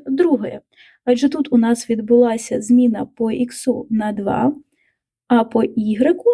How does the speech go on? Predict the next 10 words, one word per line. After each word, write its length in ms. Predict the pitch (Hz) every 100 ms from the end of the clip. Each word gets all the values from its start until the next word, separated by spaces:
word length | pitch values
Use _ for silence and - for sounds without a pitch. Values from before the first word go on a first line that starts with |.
| 392
на 440 | 233 220 240 294 269
один. 580 | 269 247 285 - - _ _ _ _ _ _ _ - - _
І 140 | 240 240
дійсно, 480 | 240 - - - 226
якщо 460 | 220 220 - 403 415
ми 160 | 262
підставимо 720 | 240 277 - 262 226 208 202
замість 480 | 202 277 240 214 -
ікса 340 | 247 - 240 - _ _ _
двійку, 520 | 202 220 190 190 -